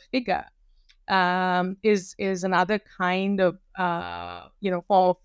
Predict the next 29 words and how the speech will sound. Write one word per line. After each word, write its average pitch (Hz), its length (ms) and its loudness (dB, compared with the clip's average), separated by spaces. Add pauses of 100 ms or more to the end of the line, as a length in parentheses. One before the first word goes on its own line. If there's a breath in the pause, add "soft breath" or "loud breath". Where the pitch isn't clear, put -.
(140)
political 190 400 0
masculinity 175 800 -2
that 175 180 -6
you 185 80 -4
see 185 300 -2
emerging 190 640 0
that 165 200 2
mobilizes, 175 920 -2
uh, 180 260 0 (120)
pastoral 165 560 -2
care. 170 300 0 (420 soft breath)
And 190 120 0
it 196 160 -2
has 208 300 2
a 208 60 0
long, 185 560 0
long 180 360 2
history 190 440 -2
that 180 160 0
it, 180 180 0
I 175 280 2
try 175 160 4
to 185 120 -10
plot, 175 280 2 (280)
at 196 180 -10
least 180 280 -4
from 170 200 0
the 175 260 2
nineteen 180 460 -4